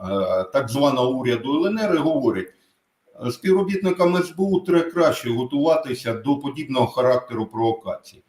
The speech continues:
Тобто йшлося про те, що ми отримали інформацію,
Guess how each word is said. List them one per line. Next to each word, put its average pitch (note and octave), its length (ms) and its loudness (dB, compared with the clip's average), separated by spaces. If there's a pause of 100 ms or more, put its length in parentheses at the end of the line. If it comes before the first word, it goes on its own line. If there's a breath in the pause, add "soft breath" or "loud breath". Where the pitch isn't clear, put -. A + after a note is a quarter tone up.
(240)
Тобто C#3 240 0
йшлося D3 460 0
про C#3+ 220 0
те, F3 280 2
що - 180 -4
ми B2 140 2
отримали G#2+ 480 0
інформацію, B2+ 760 -2